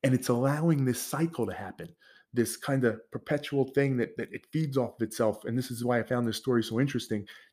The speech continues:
Take the actions of Twitter, take the actions of, of people, President Biden, I don't know what he said about this, but I'm just using him,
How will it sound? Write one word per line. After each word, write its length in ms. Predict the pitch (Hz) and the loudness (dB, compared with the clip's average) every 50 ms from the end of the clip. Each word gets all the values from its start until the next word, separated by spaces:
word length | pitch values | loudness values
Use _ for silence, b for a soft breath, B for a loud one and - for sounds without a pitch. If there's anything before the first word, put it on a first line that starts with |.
| B | B
Take 220 | - 147 143 143 - | 4 4 4 6 6
the 120 | 151 143 | 4 4
actions 320 | 135 127 - - 127 117 | 4 2 0 0 -2 0
of 100 | 113 - | -2 -4
Twitter, 300 | - - 123 110 110 110 | 0 2 4 6 6 4
take 280 | 107 - 131 131 131 131 | 4 4 2 0 2 0
the 120 | 123 120 | -2 -2
actions 380 | 117 117 117 - - 120 110 110 | 0 -2 -2 -4 -4 -4 -2 -4
of, 80 | 101 - _ - | -4 -6 _ -4
of 200 | 104 104 - - | -4 -4 -4 -2
people, 300 | - 123 117 - 117 110 | -2 -2 0 0 0 -2
President 400 | 110 - 123 117 117 117 113 - | 0 2 2 4 4 2 2 2
Biden, 200 | 110 110 113 110 | 2 2 4 4
I 120 | 110 117 | 4 4
don't 80 | 120 113 | 4 4
know 80 | 117 107 | 4 2
what 100 | 104 101 | 2 0
he 60 | 107 | -2
said 200 | - - 113 107 | -2 0 0 2
about 280 | 104 107 107 104 - | 2 2 2 2 2
this, 160 | - 110 104 - | 0 -2 -2 -2
but 120 | - 92 | -4 -2
I'm 140 | - 113 110 | -2 0 -2
just 120 | 104 104 | -2 0
using 260 | 110 110 107 107 101 | 0 0 0 0 0
him, 160 | 101 107 101 | -2 -2 -4